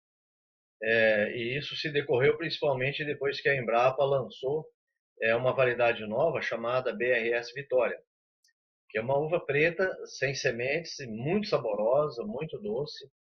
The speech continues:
É, então, essa uva deu um impulso muito grande lá no cultivo das uvas de mesa.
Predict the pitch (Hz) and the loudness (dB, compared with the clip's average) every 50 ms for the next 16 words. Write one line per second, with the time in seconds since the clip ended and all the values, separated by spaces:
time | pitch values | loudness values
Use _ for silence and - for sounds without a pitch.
0 | _ _ _ _ _ _ _ _ _ - 117 120 123 127 135 - 131 123 - 135 | _ _ _ _ _ _ _ _ _ -4 0 2 4 4 4 2 -2 -2 0 0
1 | 135 135 - - 147 143 156 170 165 175 151 143 156 180 202 214 196 - - 160 | 0 2 2 4 4 4 4 2 2 2 2 2 0 0 0 0 -2 -2 -2 -2
2 | 175 175 175 - 131 131 151 190 208 226 190 147 135 139 151 170 165 147 131 127 | -2 -2 -2 -2 -6 -4 -4 -4 -4 -4 -2 2 2 2 2 2 0 0 0 2
3 | 123 135 151 156 156 - 170 160 165 - 139 139 143 139 139 156 160 165 165 165 | 2 2 0 0 -4 -6 -8 -10 -6 -6 -4 -4 -4 -4 -6 -8 -8 -8 -2 4
4 | 156 151 143 143 143 147 147 156 151 165 165 156 135 107 - - | 6 6 6 4 2 -4 -6 -6 -6 -2 0 0 0 0 -2 -6